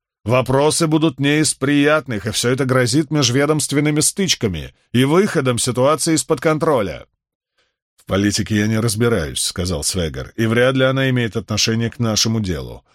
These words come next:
А если имеет, давай притворимся, что это не так.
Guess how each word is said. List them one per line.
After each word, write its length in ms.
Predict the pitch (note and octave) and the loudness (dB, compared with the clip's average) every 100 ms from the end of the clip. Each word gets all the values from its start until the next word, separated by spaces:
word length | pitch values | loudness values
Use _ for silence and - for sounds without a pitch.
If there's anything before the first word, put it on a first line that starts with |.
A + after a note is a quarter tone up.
| _ | _
А 120 | G#2 | 0
если 400 | A#2 A#2+ A#2+ B2 | 2 2 2 2
имеет, 420 | C3+ F#3+ C3 D#2 - | 2 0 -2 -6 -12
давай 440 | F2 B2 D#3 G#3+ | -2 2 2 2
притворимся, 640 | D#3+ C#3+ A2+ A2+ B2+ B2+ | 0 -4 -2 -2 0 0
что 180 | A#2+ - | -2 -2
это 220 | F#2 F#2+ | -4 -4
не 120 | G2 F2 | -6 -6
так. 340 | C#2+ A1+ _ | -8 -10 _